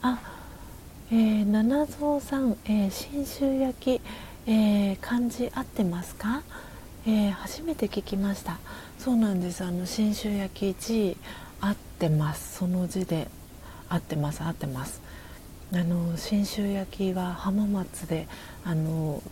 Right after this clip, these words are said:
作られていてですね、あの、私が、えー、知っている窯元さんは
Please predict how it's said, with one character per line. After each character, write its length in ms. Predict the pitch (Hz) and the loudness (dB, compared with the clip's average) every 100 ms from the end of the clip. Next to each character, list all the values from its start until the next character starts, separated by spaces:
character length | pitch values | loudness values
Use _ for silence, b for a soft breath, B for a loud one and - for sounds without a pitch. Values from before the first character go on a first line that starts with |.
| - - - - - - - - - - - | -16 -16 -14 -16 -16 -16 -16 -16 -16 -14 -10
作 260 | - - | -8 -2
ら 160 | 202 190 | 2 2
れ 100 | 180 | 2
て 200 | - 175 | 0 -4
い 60 | 180 | -2
て 120 | 180 | -2
で 120 | 180 | -2
す 140 | - | -2
ね、 260 | 180 180 175 B B B B | 0 2 0 B B B B
あ 80 | 202 | 2
の、 400 | 180 175 170 175 | 4 4 2 2
私 840 | 190 233 214 - 226 220 220 214 | 0 0 -2 2 2 4 2 2
が、 320 | 220 247 226 190 B B B - | 2 2 2 0 B B B -2
え 800 | 214 190 185 185 180 180 185 190 - - - - - - - - - - - - - - - - - - - - - - - - - - - | 2 4 4 2 2 0 -2 -4 -10 -16 -18 -16 -16 -16 -18 -16 -16 -16 -16 -16 -16 -16 -14 -16 -16 -16 -16 -14 -12 -12 -12 -12 -12 -14 -14
ー、 40 | - | -8
知 160 | - | -2
っ 40 | 202 | -2
て 320 | - 196 196 | -2 -2 0
い 40 | |
る 120 | 190 | -2
窯 320 | 196 190 185 190 | -2 0 2 2
元 360 | 185 185 190 | 0 0 -4
さ 160 | 185 180 | -2 -2
ん 260 | 180 175 | -2 -2
は 260 | 262 359 190 | -4 -4 -4